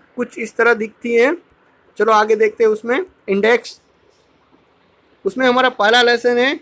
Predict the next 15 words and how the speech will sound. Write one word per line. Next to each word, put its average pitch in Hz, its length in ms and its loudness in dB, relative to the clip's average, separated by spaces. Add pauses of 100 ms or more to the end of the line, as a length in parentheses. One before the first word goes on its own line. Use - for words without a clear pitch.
(300)
Let's 220 500 0
know 240 500 2
the 226 160 2
history। 202 440 0 (140)
चलो 262 240 0
हम 269 140 -4
इतिहास 220 580 0 (120)
देखते 190 440 -2
हैं। 190 260 -2 (1300)
ठीक - 120 -4
है, 320 160 0
Total 190 320 -2
seventeen 226 500 -2
chapter 226 340 -2
हैं, 277 100 -4